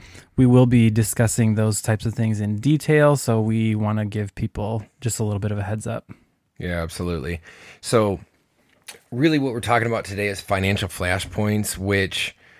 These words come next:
Speaker 2: in a sense are basically, is basically financial trauma. It is, it, financial, just to hop right into it a little bit, what we'll be talking about is financial flashpoints are, are, oh my gosh, man, I'm not,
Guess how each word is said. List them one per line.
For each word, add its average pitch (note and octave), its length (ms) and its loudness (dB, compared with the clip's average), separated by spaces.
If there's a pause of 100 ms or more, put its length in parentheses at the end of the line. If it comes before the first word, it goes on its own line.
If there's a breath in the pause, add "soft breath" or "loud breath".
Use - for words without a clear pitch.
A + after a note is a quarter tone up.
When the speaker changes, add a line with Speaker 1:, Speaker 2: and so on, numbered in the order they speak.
(840 soft breath)
Speaker 2:
in A#2 140 0
a A2 60 2
sense G#2 300 -2
are F#2+ 80 -2
basically, F#2 680 -4
is G#2+ 420 -6
basically G#2+ 420 2
financial F#2 480 -2
trauma. F2 720 -8
It G2+ 240 -8
is, F#2+ 480 -4
it, F#2+ 500 -10
financial, A2+ 520 -2
just G2 220 -10
to F#2 300 -6
hop G2+ 240 -6
right F#2+ 160 -6
into G2 240 -6
it F#2+ 60 -6
a F#2+ 40 -6
little F#2+ 180 -6
bit, F#2+ 260 -4
what F#2+ 140 -8
we'll G2 100 -6
be F2+ 140 -6
talking F#2 260 -4
about F#2 180 -2
is F2+ 80 -10
financial G2+ 400 0
flashpoints F#2 840 -2
are, F2 420 -2 (160)
are, G#2 540 4 (580 soft breath)
oh G2+ 80 -8
my F#2+ 160 -6
gosh, F#2 320 -8
man, F2+ 280 -10 (220)
I'm G2 140 -6
not, F#2+ 220 -8